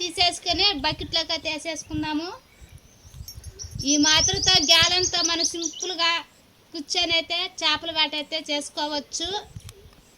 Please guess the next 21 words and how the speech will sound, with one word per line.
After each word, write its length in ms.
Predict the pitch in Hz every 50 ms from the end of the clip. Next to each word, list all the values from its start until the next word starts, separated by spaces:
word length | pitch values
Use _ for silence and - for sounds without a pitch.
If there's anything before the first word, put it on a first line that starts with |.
| - - - - - -
చిన్నంగా 440 | 330 311 339 381 370 370 359 311 262 240 240 240
గుచ్చుకుంటుంది, 600 | 277 - - - - 370 - - 330 330 269 285 277
లేకపోతే 440 | 269 262 - - 269 - - - - - - - - - - - - 440 453 466 - - - - - - - - - - - - - - - - - 370 - - - - 247 262
ఏం 120 | 277 294 285 254
పడుతున్నది 500 | 262 262 277 - - 349 330 330 311 254 302
చూడు 120 | 277 254 269
గెరిగేడి. 400 | 277 262 277 254 269 247 226 220 - - _ - - - - - - - - - - - 285 262 - - - - - - 240 240 262 285 285 269 247 240 240 233
బాగా 200 | 233 233 254 277 320 370 285
ఇరికించుకునేసినట్టుగా 840 | 320 294 - 349 294 - 370 370 349 339 - 339 330 294 311 285 302
ఉన్నారు 240 | 294 285 269 262 - -
కదా, 200 | 262 - 247 247 269 302 339 359 - - - - - - - - - - - - - - - - - - - -
ఇరికించుకునేస్తాయి 760 | - 277 - 302 311 - - 339 330 320 302 - - 294 - - - - -
చేపలు 340 | - 294 277 285 285 285 320 320
అయితే. 120 | 320 - - -
ప్రస్తుతానికి 480 | 320 320 311 - - 349 330 311 302 320
ఇవే 180 | 330 320 330 330 302 320
పెట్టినాం 300 | 320 302 - 339 330 302 -
ఫ్రెండ్స్, 300 | 311 311 320 302 302 - - - - - - - - -
దాని 220 | 262 269 285 285 269
దానికే 380 | 277 277 285 294 285 302 311 294 285 269 262 - -
పడతా 280 | 262 254 - - 285